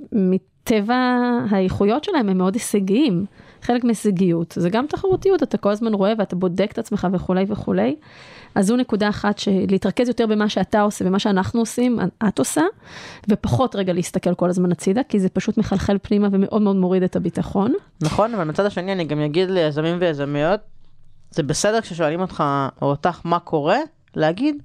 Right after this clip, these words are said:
Speaker 2: "קש-, אני, ביום שחתמתי על הטרם שיט האחרון שלנו, שאלו אותי מה קורה, איך הולך, אמרתי, 'קשה.'"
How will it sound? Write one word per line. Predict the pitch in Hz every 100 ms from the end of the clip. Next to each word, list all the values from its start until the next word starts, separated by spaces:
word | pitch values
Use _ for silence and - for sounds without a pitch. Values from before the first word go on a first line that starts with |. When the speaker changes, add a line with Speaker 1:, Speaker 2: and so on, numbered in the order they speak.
| -
Speaker 2:
"קש-, | 220 -
אני, | 208 269 320 - _ _ - - - -
ביום | 180 254
שחתמתי | 254 254 220 226 220 214
על | 185
הטרם | 170 165 190
שיט | 180 190
האחרון | 156 156 160 214
שלנו, | 233 226
שאלו | 190 180
אותי | 202
מה | 190 196
קורה, | 190 190
איך | 190
הולך, | 175 262 311
אמרתי, | 202 208 208
'קשה.'" | 175 175